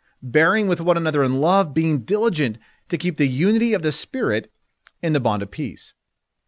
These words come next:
Again, over the last several studies, we've been looking at humility very specifically, and the fact that humility is a primary characteristic that should define our lives as believers. But I want to look at two more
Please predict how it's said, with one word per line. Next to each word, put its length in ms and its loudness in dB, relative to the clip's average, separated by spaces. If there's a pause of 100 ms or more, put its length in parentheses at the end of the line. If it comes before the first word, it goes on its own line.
(640)
Again, 260 -2
over 80 2
the 60 4
last 240 2
several 200 -2
studies, 240 0
we've 120 -2
been 140 0
looking 260 -2
at 120 -6
humility 720 -2
very 200 2
specifically, 720 -4 (380)
and 80 -4
the 60 -2
fact 180 0
that 220 -2
humility 680 2
is 140 -4
a 80 -2
primary 760 0
characteristic 920 -4 (240)
that 120 -6
should 160 -4
define 600 -2
our 180 2
lives 600 -2 (360)
as 260 -2
believers. 640 -2 (640)
But 80 2
I 40 6
want 140 2
to 80 0
look 80 -4
at 160 -4
two 200 -6
more 440 -2